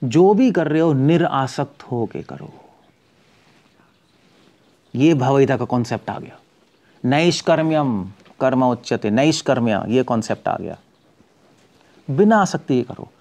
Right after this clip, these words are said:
मगर क्वेश्चन ये उठता है कि बिना आसक्ति के कैसे कर लेंगे ये सब? आसक्ति, थोड़ी आसक्ति तो होगी ना। तब गीता ने कहा, "ओके, बिना आसक्ति के मतलब भगवान की खुशी के लिए करो।"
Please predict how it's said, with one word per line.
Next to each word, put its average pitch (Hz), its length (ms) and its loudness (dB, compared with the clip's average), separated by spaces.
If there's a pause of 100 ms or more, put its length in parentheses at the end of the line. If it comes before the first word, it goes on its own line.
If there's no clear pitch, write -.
(300)
मगर 175 160 0
क्वेश्चन 185 340 0
ये 208 60 2
उठता 175 240 -2
है 180 60 2
कि 202 100 0
बिना 151 340 0
आसक्ति 190 320 -4
के 226 100 0
कैसे 202 280 -2
कर 180 120 -2
लेंगे 120 280 -4
ये 104 80 -10
सब? 101 180 -14 (1300)
आसक्ति, - 320 -8
थोड़ी 147 160 4
आसक्ति 139 340 2
तो 156 120 2
होगी 147 220 4
ना। 170 240 2 (2000)
तब 254 180 4
गीता 208 280 2
ने 185 140 2
कहा, 180 160 4
"ओके, 143 200 0
बिना 160 220 2
आसक्ति 208 340 0
के 190 80 2
मतलब 208 460 0 (520)
भगवान 143 600 2
की 160 180 -2
खुशी - 480 -2
के - 120 -2
लिए 113 140 -2
करो।" - 200 -18